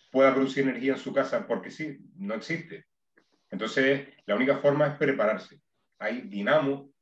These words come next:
que se utiliza con bicicletas estáticas que te permitirían cargar un móvil o cargar una tablet, una batería, una cosita pequeña. La batería de tu propio coche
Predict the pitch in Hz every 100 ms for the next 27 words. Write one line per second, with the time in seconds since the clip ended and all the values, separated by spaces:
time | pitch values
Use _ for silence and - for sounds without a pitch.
0 | _ - 95 98 95 - 113 107 104 107
1 | 104 101 - 127 120 101 98 92 98 98
2 | 98 95 107 113 - 101 104 98 98 139
3 | 127 117 117 - _ - 95 98 98 -
4 | - 123 123 110 101 92 - - 127 110
5 | 95 90 101 95 - 107 95 104 135 117
6 | 117 - _ _ - 113 107 - 104 139
7 | 139 135 147 135 131 147 143 120 104 92